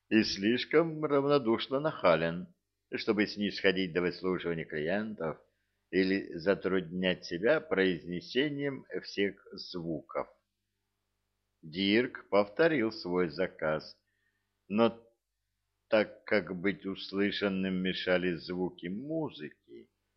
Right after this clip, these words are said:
сломанный нос и непробиваемый пофигизм официанта, он, в конце концов, решил, что проще написать заказ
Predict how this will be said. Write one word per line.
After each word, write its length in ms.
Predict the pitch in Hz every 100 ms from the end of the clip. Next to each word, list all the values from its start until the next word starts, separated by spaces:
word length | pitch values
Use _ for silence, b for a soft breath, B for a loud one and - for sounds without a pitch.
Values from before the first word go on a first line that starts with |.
| _
сломанный 840 | - 117 123 104 95 85 80 82
нос 680 | 82 107 165 143 85 - - _ _ _ _
и 180 | - 214
непробиваемый 1080 | 175 170 - 143 131 107 107 101 92 92 92
пофигизм 960 | 98 92 95 101 85 101 85 85 82 85 _
официанта, 1040 | 90 - 90 - 156 180 156 - - - _ _ _ _ _ _ -
он, 380 | 104 131 143 131
в 80 |
конце 380 | - 127 120 113
концов, 400 | 113 107 110 104
решил, 400 | 92 95 - 127
что 200 | - -
проще 480 | - 165 185 170 165
написать 540 | 151 - - - 147 -
заказ 720 | 165 98 - - 147 143